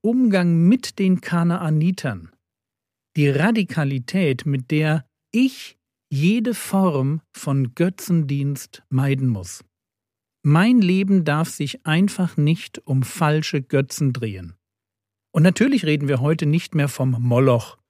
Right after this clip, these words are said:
oder der Astarte, sondern wir reden von modernen Götzen wie Selbstoptimierung, Wohlstand, Genuss, Bildung, Spiritualität oder Gesundheit.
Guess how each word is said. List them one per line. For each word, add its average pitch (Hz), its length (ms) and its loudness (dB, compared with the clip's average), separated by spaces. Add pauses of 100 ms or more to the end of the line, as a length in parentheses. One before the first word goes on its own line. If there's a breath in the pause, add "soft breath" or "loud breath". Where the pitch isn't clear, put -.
(140)
oder 131 380 2 (220)
der 143 180 2
Astarte, 127 760 -6 (1800)
sondern 190 300 6
wir 180 140 2
reden 190 220 0
von 185 180 2
modernen 165 640 2
Götzen 131 440 0
wie 123 420 -2 (1160)
Selbstoptimierung, 127 1400 0 (180)
Wohlstand, 135 960 -2
Genuss, 139 640 0 (240)
Bildung, 135 640 2
Spiritualität 139 1200 -2
oder 170 200 0
Gesundheit. 180 720 0